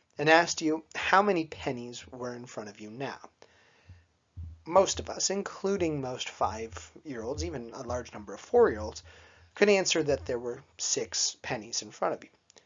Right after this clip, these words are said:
But if I asked you or a child to close your eyes, told you that I put all the pennies back that I took away, and asked you how many pennies you're going to see when you open your eyes, what we'd find is most four, five, even six-year-olds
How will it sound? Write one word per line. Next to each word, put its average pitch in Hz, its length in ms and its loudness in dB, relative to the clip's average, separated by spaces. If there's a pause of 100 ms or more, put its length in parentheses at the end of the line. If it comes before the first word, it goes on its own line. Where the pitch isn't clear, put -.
(500)
But 151 100 4
if 143 120 6
I 214 180 8
asked 180 360 0
you 120 180 -14
or 147 160 0
a 151 60 0
child - 500 -4
to - 80 -16
close 135 380 -6
your - 160 -10
eyes, 190 340 -12 (560)
told 151 280 -2
you - 80 -10
that 147 100 -2
I 139 40 0
put 143 200 -2
all 175 420 8
the 185 100 -2
pennies 147 500 -10
back - 460 -8
that 127 100 -12
I 123 100 -10
took - 260 -14
away, 117 420 -4 (840)
and 135 80 -12
asked 135 260 -6
you 135 80 -6
how 151 160 0
many 165 200 -6
pennies 135 400 -8
you're 123 100 -6
going 117 280 -10
to - 100 -8
see - 340 -6
when 127 140 -10
you 120 160 -6
open 113 220 -10
your 165 160 -6
eyes, 147 380 -4 (840)
what 123 160 -4
we'd 220 140 0
find 123 420 -2
is - 340 -4 (100)
most 143 360 -8
four, 139 340 0
five, 135 380 -4
even 214 240 -4
six-year-olds - 720 -4